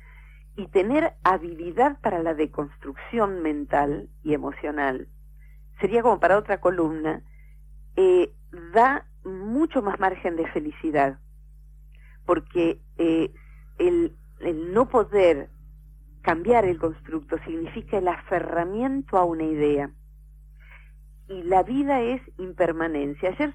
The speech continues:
subí a Instagram y a Facebook un pequeño videíto que hice con la hiedra que crece en mi casa, hablando de, en, en el budismo se habla de la impermanencia, pero no solo en el budismo.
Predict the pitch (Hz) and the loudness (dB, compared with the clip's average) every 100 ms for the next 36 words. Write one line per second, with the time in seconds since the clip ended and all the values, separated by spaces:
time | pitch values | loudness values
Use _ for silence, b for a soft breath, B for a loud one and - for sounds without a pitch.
0 | - 233 202 208 175 180 226 - 180 165 | -8 -10 -6 0 0 0 -6 -6 -2 -2
1 | 156 156 - 202 220 220 - 180 180 190 | -2 -8 -4 -4 -4 -8 -6 -8 -6 -6
2 | 277 285 262 196 180 185 190 190 170 170 | -4 -4 -4 -4 -4 -4 -4 -6 -4 -6
3 | 180 - 208 214 b b b 185 170 165 | -8 -8 -8 -8 b b b -2 0 0
4 | 175 202 185 156 156 151 165 156 160 160 | 2 2 2 -2 -4 -4 -6 -6 -6 -6
5 | 147 143 143 - 147 - - b b b | -2 -2 -2 -6 -16 -16 -20 b b b
6 | b b b 180 180 240 247 247 208 196 | b b b 0 2 0 0 -4 -2 0
7 | 233 - - - 175 180 170 175 170 160 | -2 -4 -16 -14 -12 -8 -6 -4 -4 -4
8 | 180 214 214 214 202 180 170 160 160 156 | -6 -8 -8 -4 -2 0 0 -2 -4 -4
9 | 156 156 156 170 160 156 - 220 160 151 | -2 -2 -4 -2 -2 -4 -4 -2 0 -2
10 | 147 - 165 156 151 151 175 165 156 147 | -2 0 0 0 -2 -4 -4 -6 -8 -10
11 | - | -10